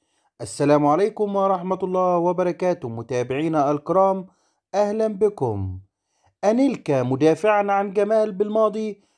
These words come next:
لقد منح حياته للجزائر. في تصريحات لقناة آر إم سي سبورت الفرنسية، تكلم اللاعب الدولي الفرنسي السابق عن مدرب الخضر جمال بالماضي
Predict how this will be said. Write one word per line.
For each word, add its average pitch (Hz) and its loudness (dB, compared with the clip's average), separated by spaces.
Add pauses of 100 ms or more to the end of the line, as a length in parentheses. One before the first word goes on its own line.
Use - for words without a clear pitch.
(120)
لقد 185 0
منح 208 2
حياته 196 0
للجزائر. 175 -2 (540)
في 131 -6
تصريحات 156 2
لقناة 185 0 (140)
آر 196 4
إم 202 0
سي 214 -10
سبورت 190 0
الفرنسية، 202 0 (420)
تكلم 170 0
اللاعب 160 2
الدولي 156 0
الفرنسي 151 -2
السابق 220 4 (400)
عن 175 -2
مدرب 202 0
الخضر 202 2
جمال 165 0
بالماضي 220 0